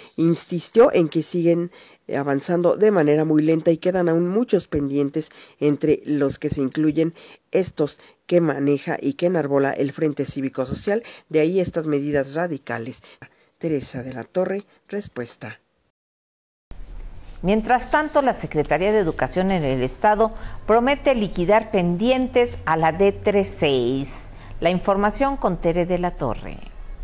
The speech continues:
Speaker 1: La Secretaría de Educación ya se comprometió a cumplir con los pendientes que tiene con sus trabajadores de oficinas centrales agremiados en la D tres seis. Según anunció su líder Juan Manuel Macedo Negrete,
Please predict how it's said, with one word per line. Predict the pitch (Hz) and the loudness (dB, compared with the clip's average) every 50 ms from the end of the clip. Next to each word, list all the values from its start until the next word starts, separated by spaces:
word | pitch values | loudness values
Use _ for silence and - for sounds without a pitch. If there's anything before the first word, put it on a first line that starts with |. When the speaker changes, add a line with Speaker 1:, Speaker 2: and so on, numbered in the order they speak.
| - - - - _ _ _ _ _ _ _ _ _ _ - | -10 -10 -12 -14 _ _ _ _ _ _ _ _ _ _ -6
Speaker 1:
La | - 156 156 | -4 -4 -4
Secretaría | 165 - 220 220 - 214 220 220 208 208 208 202 | -2 -4 -4 -2 -2 -2 0 2 2 2 4 4
de | 208 202 | 4 2
Educación | 202 262 - - - - - 190 185 180 | 2 2 0 0 -2 0 0 0 2 2
ya | 185 | 0
se | 180 - 262 | 0 0 -2
comprometió | - 233 208 175 175 165 156 151 - 170 180 - | 0 0 2 2 2 2 2 0 2 2 2 2
a | - - - | 2 0 2
cumplir | 170 156 143 - 175 165 170 | 0 0 0 2 0 0 0
con | - 175 160 | 2 2 2
los | 170 160 - | 2 0 -2
pendientes | - - 156 156 147 151 151 147 147 165 165 - - - - _ - | -2 -2 0 0 0 0 -2 -2 -2 -6 -6 -6 -16 -20 -20 _ -10
que | - 147 | -10 -8
tiene | - - 165 170 175 | -4 0 0 2 2
con | 170 - 175 170 | 2 2 2 2
sus | 165 - 240 233 | 2 -2 -8 -8
trabajadores | - - 202 175 156 143 - 165 156 160 156 156 151 | -2 0 0 0 0 -2 -4 -2 -2 0 0 0 0
de | 175 | -2
oficinas | 214 208 - - - - 160 156 147 - | -4 -4 -4 -6 -4 -2 -2 -2 -2 -4
centrales | - 139 135 - 147 143 135 139 156 180 - - - - - - | -4 -8 -6 -4 -4 -4 -2 -2 -2 -4 -4 -8 -20 -20 -20 -14
agremiados | - 143 143 147 170 165 165 156 151 151 170 170 - - - - - _ - | -6 -6 -2 0 0 2 2 2 2 2 0 0 0 -6 -16 -20 -20 _ -6
en | - 196 196 | -2 -2 2
la | 180 147 | 2 2
D | 135 135 131 | 2 2 0
tres | - 127 123 127 - | 0 -2 -2 -2 2
seis. | - 143 139 143 - - - - - - - | 4 4 4 4 2 -4 -10 -16 -20 -20 -16
Según | - - 135 131 139 143 139 | -8 -4 -2 2 2 4 4
anunció | 143 147 147 143 139 - 160 156 | 4 2 2 0 0 -2 -4 -4
su | - - 156 | -2 -2 -2
líder | 147 147 147 143 151 147 | 0 2 4 4 4 2
Juan | - - 180 196 | 2 2 2 4
Manuel | 196 175 151 143 143 139 | 4 4 4 4 4 4
Macedo | 135 135 131 - 143 135 135 | 2 0 0 2 2 2 2
Negrete, | 135 127 123 151 160 156 156 - 170 160 | 2 0 2 2 2 2 2 0 -2 -2